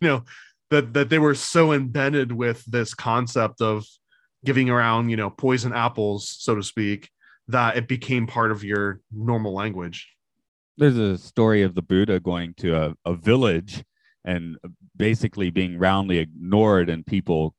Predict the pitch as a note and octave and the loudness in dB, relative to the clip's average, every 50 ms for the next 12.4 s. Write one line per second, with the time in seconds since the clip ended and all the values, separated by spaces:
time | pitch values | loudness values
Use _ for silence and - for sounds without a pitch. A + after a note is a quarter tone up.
0 | _ _ - G2 F#2 E2+ E2+ E2+ E2 D#2 - - G2+ F#2 F2 D#2+ D#2+ F2+ G#2 A2+ | _ _ -4 -2 -2 -2 -2 -4 -4 -4 -6 -8 -8 -8 -6 -6 -6 -6 -6 -6
1 | A#2 A2+ G2+ F2 - - - E2+ D#2 D2+ F2 F2 F2 E2+ E2+ E2 G#2+ A2 G#2+ G2+ | -4 -2 -2 -2 -2 -2 -2 -2 -2 -2 -4 -4 -4 -4 -2 -2 -2 0 0 -2
2 | - - F#2 F#2+ A2 A#2+ A#2 G2 E2 D#2+ - - G2 F2+ F2 E2+ F#2 F2+ E2+ E2 | -4 -2 -2 0 0 0 0 -2 -6 -6 -8 -8 -6 -6 -4 -4 -4 -6 -4 -6
3 | F2 E2+ E2 _ F2+ F2 E2 - _ _ _ _ - E2+ G2+ G2 F#2+ F#2 D#2 F#2 | -6 -8 -6 _ -6 -6 -6 -10 _ _ _ _ -14 -8 -8 -8 -6 -6 -6 -4
4 | F#2 F#2 F2+ F2+ F2 F2 E2+ D#2+ - - - F#2 F2+ F2 F2+ G2+ A2 B2+ C3 A2 | -4 -4 -4 -2 -2 -2 -4 -4 -6 -8 -4 -2 0 0 0 0 -2 -2 -4 -6
5 | F#2+ G2+ F#2+ - A2+ A2 A#2+ B2+ C3 A#2+ A#2+ - A#2 A2 - _ _ _ _ _ | -8 -8 -6 -6 -4 -2 -2 -2 -2 -2 -4 -6 -8 -10 -10 _ _ _ _ _
6 | _ - G#2 A2+ A#2+ C3 B2+ A#2+ A#2 B2 B2 A#2+ A#2 A2 G#2 G#2+ G#2+ A2 A#2 A#2+ | _ -4 0 2 4 4 4 4 2 4 4 4 2 2 0 0 0 0 0 0
7 | - A2+ G#2+ - _ _ _ F2 G2+ G#2 A#2 A2 A2 G#2+ A2 G#2+ G#2 G#2 G2+ - | -2 -4 -4 -4 _ _ _ -6 -2 -2 -2 -2 0 0 0 0 2 0 0 -2
8 | - A#2 G#2 - - G#2 F#2+ F2 - A2 G#2+ D#2 D2 - - - - _ _ _ | -2 -4 -4 -2 -2 -4 -4 0 2 2 2 2 -2 -8 -12 -16 -16 _ _ _
9 | _ _ - A2 G#2 A#2 G#2+ - _ - G#2 - - - G#2 G2 G2 F#2+ F2 E2+ | _ _ -8 -4 -2 -2 -2 -2 _ -8 -8 -6 -2 -2 -2 0 0 -2 -2 -2
10 | E2 D#2+ E2+ G2 G2+ F#2+ F#2 - - G2+ F#2 F#2 F2+ E2+ E2+ E2+ D#2+ D#2+ D#2 D#2 | -4 -4 -2 -2 -2 -2 -2 0 2 2 4 4 2 0 -2 -4 -4 -4 -4 -6
11 | E2+ F#2+ G2 G2+ G#2 F#2 F#2+ G#2+ G#2+ G#2 F#2 D#2+ D2+ - _ _ _ _ _ _ | -8 -10 -6 -4 -2 0 2 2 0 0 -4 -6 -6 -12 _ _ _ _ _ _
12 | - - - _ - - - | -20 -20 -20 _ -18 -18 -18